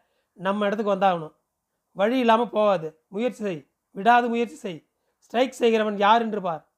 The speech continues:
அவனிடம் பேசு. செலவு முக்கியம் இல்ல, உற்பத்தியும் நேரமும் அதிமுக்கியம். அங்க உட்காந்து கவிதை கிறுக்கிட்டு இருக்காத.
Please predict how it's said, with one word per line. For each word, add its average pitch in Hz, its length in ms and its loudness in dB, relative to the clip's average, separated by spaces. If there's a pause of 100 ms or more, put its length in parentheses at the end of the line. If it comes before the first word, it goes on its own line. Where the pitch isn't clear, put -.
அவனிடம் 202 440 -6
பேசு. 190 460 -8 (300)
செலவு 262 460 0
முக்கியம் 247 300 -2
இல்ல, 214 380 -2 (180)
உற்பத்தியும் 233 580 -4
நேரமும் 214 440 0
அதிமுக்கியம். 196 600 -6 (1300)
அங்க 226 220 0
உட்காந்து 247 320 2
கவிதை 247 320 2
கிறுக்கிட்டு 226 260 -2
இருக்காத. 196 460 -2